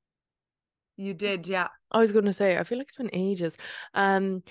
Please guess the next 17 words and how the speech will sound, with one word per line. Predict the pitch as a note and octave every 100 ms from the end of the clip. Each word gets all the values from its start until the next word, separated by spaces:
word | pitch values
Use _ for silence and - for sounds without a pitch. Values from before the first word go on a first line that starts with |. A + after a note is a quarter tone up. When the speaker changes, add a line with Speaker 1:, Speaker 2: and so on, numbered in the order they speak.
| - - -
Speaker 2:
yeah, | G#3+ G#3+ F#3+ -
I | G3+
got | G3+ A#3+ C4
us | A#3
all | G#3+
matching | G3+ G3+ G3 G3
P | G3+ G#3
Js | F#3+ E3
when | F3 F3
we | F3
went, | F#3+ F#3+ - - -
and | E3+ E3+
I | F3+ F3+
got | F3+ F3
us, | F3 -
like, | F3 E3
the, | - E3+ E3+ E3+